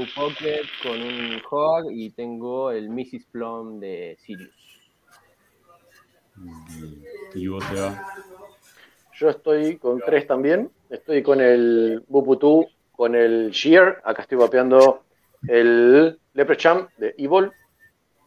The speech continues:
Speaker 3: Tengo el Profile de Juan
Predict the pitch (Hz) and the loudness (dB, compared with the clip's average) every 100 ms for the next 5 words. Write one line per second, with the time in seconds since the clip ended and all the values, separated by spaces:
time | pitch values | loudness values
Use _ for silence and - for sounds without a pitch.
0 | _ _ _ _ _ 127 127 123 127 127 | _ _ _ _ _ -6 -4 0 4 6
1 | 127 127 - - 120 117 113 117 117 113 | 8 6 2 -2 0 4 4 6 4 2
2 | 110 107 - 131 - 139 139 123 - 143 | -4 -8 -6 -6 4 4 4 0 -2 -2
3 | 160 | -2